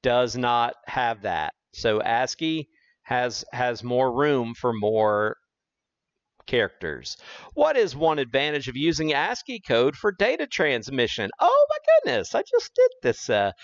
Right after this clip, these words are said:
it's, uh, possible to transmit both uppercase and lowercase text if you're using ascii characters, ascii code.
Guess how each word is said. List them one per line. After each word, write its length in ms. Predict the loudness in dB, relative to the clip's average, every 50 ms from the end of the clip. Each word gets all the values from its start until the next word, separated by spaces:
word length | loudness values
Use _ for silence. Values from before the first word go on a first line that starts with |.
| -20 -20 -16 -6 -4
it's, 220 | -4 -4 -2 0
uh, 240 | 0 2 2 0 -2 -2 -2
possible 480 | -2 -2 -2 -2 -4 -2 -2 0 0
to 100 | -2 -4
transmit 540 | -2 0 0 2 0 0 0 0 0 0 2
both 260 | 2 0 0 0 -2 -2 0
uppercase 760 | 0 0 0 -2 -4 -6 -2 -2 0 0 0 -2 -4 -6 -8 -6
and 140 | -4 -4 -2
lowercase 800 | 0 0 0 0 0 -2 -2 -2 0 0 0 0 -2 -4 -8 -8
text 600 | -4 -2 0 0 -2 -4 -6 -10 -16 -20 -20 -20 -20 _ _ _ _ -6
if 180 | -6 -4 -2 -2
you're 120 | -2 -2
using 540 | -2 -2 -4 -4 -4 -4 -4 -6 -6 -6 -6
ascii 560 | -6 -4 -4 -2 -4 -4 -8 -10 -10 -12 -14
characters, 920 | -12 -8 -6 -4 -4 -4 -6 -8 _ -14 -12 -12 -12 -12 -10 -10 -10 -10 -10 _ _ _ -8
ascii 440 | -4 -4 -4 -4 -6 -10 -12 -14 -10
code. 520 | -6 -4 -2 -2 -2 -4 -6 -10 -14 -20